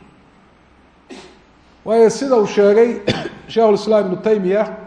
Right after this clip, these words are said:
horena waynu uga soo naqilnay, nufuusta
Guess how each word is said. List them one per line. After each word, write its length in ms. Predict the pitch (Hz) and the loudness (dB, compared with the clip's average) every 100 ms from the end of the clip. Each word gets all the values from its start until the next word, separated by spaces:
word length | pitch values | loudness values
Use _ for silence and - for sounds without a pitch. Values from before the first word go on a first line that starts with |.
| - - | -18 -8
horena 180 | 190 208 | -4 -2
waynu 140 | 196 | -2
uga 120 | 208 | -4
soo 160 | 202 196 | -4 -6
naqilnay, 460 | 180 143 131 131 - - - - _ _ _ _ _ _ _ - | -6 -6 -6 -8 -12 -20 -20 -20 _ _ _ _ _ _ _ -12
nufuusta 880 | 190 196 - 214 269 269 - - 165 | -4 -2 0 0 0 -2 -6 -10 -10